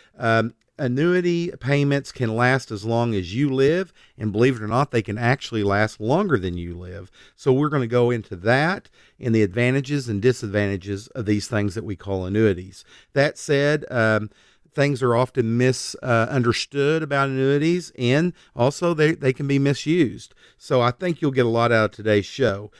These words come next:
But before I jump into everything, let me introduce my co-host today, Tony Shore. Tony, how are you?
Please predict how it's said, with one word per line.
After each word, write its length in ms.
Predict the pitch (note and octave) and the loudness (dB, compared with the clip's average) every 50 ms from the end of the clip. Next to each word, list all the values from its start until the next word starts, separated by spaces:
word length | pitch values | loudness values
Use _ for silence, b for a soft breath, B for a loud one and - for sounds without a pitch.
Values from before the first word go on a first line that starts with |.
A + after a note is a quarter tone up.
| b b | b b
But 160 | - A#2+ A#2 | -2 -2 0
before 500 | A2 A2+ - - - F#3 F#3+ G3 F#3+ F3 | 0 -4 -4 -2 -2 0 2 2 2 0
I 80 | C#3+ A2+ | -2 -6
jump 400 | G#2 G2+ A#2 E3+ F3+ F3 D3+ F3 | -8 -4 0 2 2 2 2 0
into 260 | E3 D3 C3 B2+ - | 0 0 0 -2 0
everything, 760 | - G#3+ G#3+ F#3+ C#3+ C3 B2+ - - C3+ C3 C3 C#3+ E3 E3+ | 2 2 2 2 2 -2 -4 -2 -2 0 2 2 2 2 2
let 100 | D#3 D3+ | 0 0
me 220 | D3 C#3+ C3 B2+ C3+ | 0 2 2 2 2
introduce 640 | - - F#3+ G3 F#3+ E3+ C#3 C#3+ D3 D3+ C#3+ - - | 0 0 0 2 2 0 0 0 -2 -4 -4 -2 -2
my 160 | C3 A#2+ A#2 | -2 -2 -2
co-host 520 | - D#3 D3 C#3+ C#3 C3+ C3+ B2+ B2 - | 0 0 0 0 2 2 0 0 -2 -4
today, 440 | - C3 A#2+ B2 B2+ C3+ D#3+ F3+ - b b b b b b | -8 -4 0 2 2 2 2 0 -2 b b b b b b
Tony 320 | - - D3 C#3 C#3+ E3 F3+ | -6 -2 0 0 2 2 0
Shore. 460 | - - - A3+ F#3+ D3 A#2 G#2+ G2+ | 0 -2 0 2 2 2 2 2 0
Tony, 420 | - - C#3+ D3+ E3+ G#3 B3 C4 | -2 -2 0 0 2 2 0 -2
how 160 | A3 F#3+ F3+ E3 | -2 0 0 2
are 120 | D3+ D3 | 4 4
you? 420 | C3+ B2+ A#2 A2 F#2+ F2+ - - | 4 2 0 0 0 -2 -6 -10